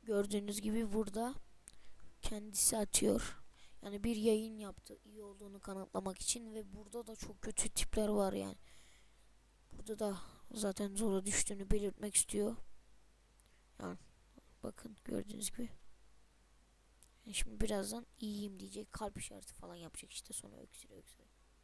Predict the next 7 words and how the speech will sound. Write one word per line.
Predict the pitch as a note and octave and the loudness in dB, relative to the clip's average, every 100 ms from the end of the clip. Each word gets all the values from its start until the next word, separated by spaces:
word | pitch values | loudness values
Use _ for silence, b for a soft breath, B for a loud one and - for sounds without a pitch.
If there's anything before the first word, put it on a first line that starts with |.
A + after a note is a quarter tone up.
| _ - - | _ -20 -20
bir | - | -20
şeyler | - G3 | -18 -10
çıkartacak | - - E3+ - G3 F#3 | -8 -4 -4 2 2 4
işte | - D#3 | 4 4
götünden | D3+ D3 D3 D#3+ | 4 2 -2 -4
falan. | E3+ - - - - - - - - - | -6 -6 -8 -14 -20 -20 -20 -20 -20 -16
Hı. | F#3+ | -16